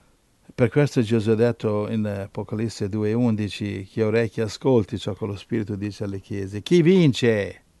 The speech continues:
non sarà colpito dalla morte seconda. Cosa sta dicendo Gesù? "Devi vincere." Come si vince se non lotti? Devi lottare,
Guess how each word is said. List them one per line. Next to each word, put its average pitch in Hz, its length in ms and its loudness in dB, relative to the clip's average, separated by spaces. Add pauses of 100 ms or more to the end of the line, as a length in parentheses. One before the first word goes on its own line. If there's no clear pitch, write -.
(100)
non 147 280 4
sarà 143 420 2
colpito 113 880 0 (260)
dalla 120 220 0
morte 123 340 0
seconda. 104 440 -4
Cosa 123 200 0
sta 127 140 -2
dicendo 107 420 -4
Gesù? 95 320 -12 (260)
"Devi 143 340 4
vincere." 120 680 4
Come 220 240 4
si 233 140 2
vince 196 420 4
se 175 100 -2
non 175 220 4
lotti? 139 520 4 (220)
Devi 139 320 8
lottare, 135 1160 4